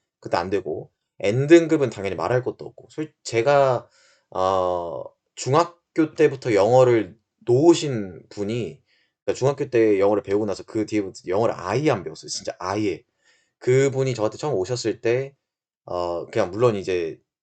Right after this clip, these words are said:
저기 오픽이 없는 상태에서 오셨었는데, 그분이 이제 저한테 오셨을 때 시험을 딱 봤는데 엔에이치가 나왔어요. 그러니까 중학교 때부터 아무런 공부도 하지 않으신 분이 엔에이치 나옵니다.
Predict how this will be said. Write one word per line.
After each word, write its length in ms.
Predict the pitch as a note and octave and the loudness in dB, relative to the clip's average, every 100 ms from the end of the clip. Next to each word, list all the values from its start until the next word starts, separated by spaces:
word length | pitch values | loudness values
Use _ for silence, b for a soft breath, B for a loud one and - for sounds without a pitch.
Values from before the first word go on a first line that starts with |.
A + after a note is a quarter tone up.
| _ _ _ _ _ _ | _ _ _ _ _ _
저기 180 | F#2 F2 | -8 -6
오픽이 260 | G2 C3+ | -4 2
없는 240 | - G#2 B2+ | 0 2 -4
상태에서 320 | C3 A#2+ F#2+ | -4 -6 -6
오셨었는데, 720 | E2+ - - E2+ F2+ A2+ E2+ | -8 -10 -14 -12 -6 -6 -6
그분이 320 | - G#2+ G#2+ | -6 -6 -6
이제 260 | F2+ F2 - B B B _ | -4 -6 -6 B B B _
저한테 420 | G2+ G#2 A2 G#2 | 0 2 2 0
오셨을 380 | F2+ A2 - G2+ | -6 -6 -8 -4
때 240 | F#2+ F2 | -2 -2
시험을 300 | E2+ D3 B2 | -4 -4 -4
딱 180 | A2+ - | -6 -10
봤는데 640 | - G2 F#2+ F#2 B2 B2 - | -8 -6 -6 -2 0 -2 -6
엔에이치가 520 | F#2+ F#2 G#2+ B2 A2+ | -8 -4 -6 -6 -8
나왔어요. 360 | E2 D#2+ - - _ | -8 -12 -16 -20 _
그러니까 160 | - C#2+ | -14 -12
중학교 320 | - B2 C3 | -4 -4 -4
때부터 220 | A2+ - - - | -8 -8 -12 -8
아무런 460 | A#2 E3+ F#3+ F3 | -4 -2 0 0
공부도 340 | A2+ G2 F2+ G#2+ | -2 -8 -6 -6
하지 160 | A2+ | -4
않으신 340 | E2 F2+ F#2 E2+ | -6 -8 -12 -12
분이 300 | F2 C3 - b b b b | -10 -10 -10 b b b b
엔에이치 340 | G2 A2 G#2 | 0 0 -4
나옵니다. 340 | D2 C#2 - | -10 -14 -20